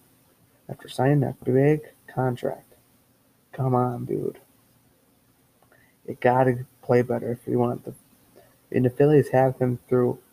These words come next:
two thousand twenty-nine, I believe. With three hundred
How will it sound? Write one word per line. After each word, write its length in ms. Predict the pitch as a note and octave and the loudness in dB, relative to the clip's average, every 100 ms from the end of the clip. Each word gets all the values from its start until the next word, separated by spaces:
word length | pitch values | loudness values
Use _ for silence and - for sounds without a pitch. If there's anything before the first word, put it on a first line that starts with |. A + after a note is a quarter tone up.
| _ _ _ _ _ _ | _ _ _ _ _ _
two 120 | - | -8
thousand 420 | D3 C3+ C3+ C3+ B2 | 0 2 2 0 -8
twenty-nine, 840 | - C3 B2 A#2+ B2+ C3 D3 D#3+ | -6 -2 0 0 0 0 0 -2
I 100 | D#3 | -4
believe. 480 | D#3+ D#3+ E3+ F3 F3 _ _ _ _ _ _ _ _ _ _ _ _ _ _ _ _ _ _ - | -4 -2 -2 -2 -6 _ _ _ _ _ _ _ _ _ _ _ _ _ _ _ _ _ _ -16
With 140 | B2+ - | -16 -2
three 200 | C3+ C3+ | 0 4
hundred 320 | C#3 B2 | 4 4